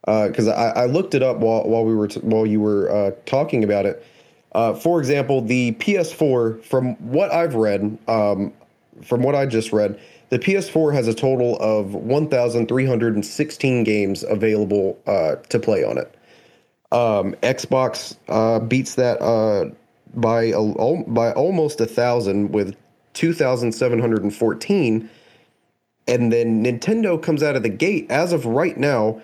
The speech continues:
there are three thousand seven hundred and sixty-three different games available on the console.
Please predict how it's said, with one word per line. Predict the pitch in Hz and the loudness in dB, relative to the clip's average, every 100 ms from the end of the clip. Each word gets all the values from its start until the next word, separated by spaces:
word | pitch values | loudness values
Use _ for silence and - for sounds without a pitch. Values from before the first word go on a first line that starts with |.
| - _ | -18 _
there | 123 117 | 0 0
are | |
three | 113 - 165 190 | -2 -2 -2 0
thousand | - 143 143 127 | 0 0 0 -2
seven | - 147 151 135 | -2 0 0 0
hundred | 135 127 117 | 0 0 0
and | 110 | -2
sixty-three | - 151 - 139 135 127 127 113 | -2 -4 -2 -4 -2 0 0 2
different | 113 110 117 - | 0 0 0 0
games | 107 107 98 - | 0 2 0 0
available | 101 92 107 104 101 95 | 0 2 2 2 2 2
on | 90 85 | 2 0
the | - | -2
console. | - 67 - 50 50 | -2 -4 -2 -4 -4